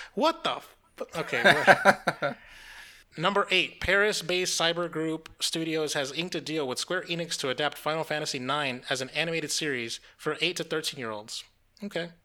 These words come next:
Speaker 1: Number nine, s-, s-, the Sega-published anime game Demon Slayer Kimetsu no Yaiba, the, uh, Hinokami Chronicles is coming to North America and Europe this October. There you go. Good luck. Good job on me for those Japanese pronouncing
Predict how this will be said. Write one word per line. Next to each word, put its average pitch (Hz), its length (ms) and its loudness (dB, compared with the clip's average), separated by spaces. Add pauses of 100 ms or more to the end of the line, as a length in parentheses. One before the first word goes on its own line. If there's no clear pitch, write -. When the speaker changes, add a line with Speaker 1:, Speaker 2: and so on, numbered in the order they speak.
(420)
Speaker 1:
Number 202 160 2
nine, 196 400 0 (120)
s-, - 360 -2
s-, - 120 -6
the 165 100 -2
Sega-published 196 640 0
anime 175 240 0
game 165 220 -2
Demon 165 320 -4
Slayer 147 460 0
Kimetsu 165 720 -4
no 135 80 -4
Yaiba, 135 400 0 (360)
the, 143 380 -2 (100)
uh, 135 140 -2
Hinokami 170 640 -2
Chronicles 165 460 -2
is 131 80 -4
coming 147 360 -4
to 123 420 -2
North 160 240 -2
America 151 500 -2 (220)
and 147 180 0
Europe 147 400 -2
this 131 220 -2
October. 113 540 -6 (300)
There 120 160 -4
you 120 60 -4
go. 117 120 -4
Good 151 180 -2
luck. 175 220 -2
Good 170 120 -2
job 175 200 2
on 151 160 0
me 156 120 -2
for 127 260 -2
those 127 200 -2
Japanese 135 460 -2
pronouncing 131 400 -6